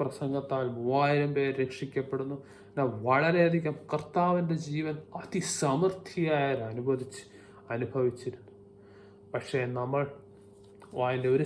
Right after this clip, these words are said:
സൈഡേ കണ്ടിട്ടുള്ളൂ. ഹിസ്റ്റോറിയൻസ് പറയുന്ന ഒന്ന് റോമൻ ഭരണകൂടത്തിൻ്റെ അടിയിലായിരുന്നു പലരും. റോമൻ ഭരണകൂടത്തിൻ്റെ സമയത്ത് ഒരുവൻ ക്രിസ്തുവിലായാൽ, ഒരുവൻ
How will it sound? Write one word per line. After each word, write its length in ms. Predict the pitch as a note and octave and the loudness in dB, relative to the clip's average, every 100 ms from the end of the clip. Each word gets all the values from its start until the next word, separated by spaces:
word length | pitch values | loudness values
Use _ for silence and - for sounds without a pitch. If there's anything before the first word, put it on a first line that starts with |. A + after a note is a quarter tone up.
| - | 2
സൈഡേ 300 | D#3 D3 D3 C#3+ | 2 4 2 0
കണ്ടിട്ടുള്ളൂ. 520 | C3 B2+ B2+ - B2+ B2 - | -4 -6 -6 -4 -4 -6 -12
ഹിസ്റ്റോറിയൻസ് 760 | - - D3 D3 D3 D3 - - | -4 2 4 4 2 -2 -4 -4
പറയുന്ന 360 | C3+ C#3 C#3+ C3+ C3 | 0 0 0 -2 -4
ഒന്ന് 180 | C3+ C#3 - - - C#3 B2+ | -6 -8 -10 -20 -8 -4 2
റോമൻ 380 | C3+ D3 E3 F3 E3 | 4 4 4 2 0
ഭരണകൂടത്തിൻ്റെ 760 | D#3 D3+ D3+ D3+ D3+ D3 D3+ C#3+ C#3 | 0 2 0 2 2 2 0 -2 0
അടിയിലായിരുന്നു 520 | C#3+ C#3 C3 B2+ B2+ - | 0 0 -2 -4 -6 -4
പലരും. 380 | A#2+ A#2+ A#2+ B2 - - - - - - B2+ | -4 -4 -6 -10 -16 -18 -18 -18 -20 -8 0
റോമൻ 360 | C3 C#3 D3+ D3 | 4 4 4 2
ഭരണകൂടത്തിൻ്റെ 840 | D3+ C#3+ C#3+ C#3+ D3 C#3+ C#3+ C#3+ C3+ - | 0 2 2 0 0 -2 -2 -4 -4 -4
സമയത്ത് 460 | C#3+ C#3 C#3 C3+ C3 - - - - | -2 0 -2 -4 -10 -10 -16 -16 -4
ഒരുവൻ 260 | C3 C3+ C#3+ - | 0 2 2 -2
ക്രിസ്തുവിലായാൽ, 880 | C#3+ B2+ - - E3 D3 C3+ B2+ A#2 G#2 - | -6 -6 -6 -2 0 2 0 0 -4 -6 -4
ഒരുവൻ 240 | B2+ C3 | 0 0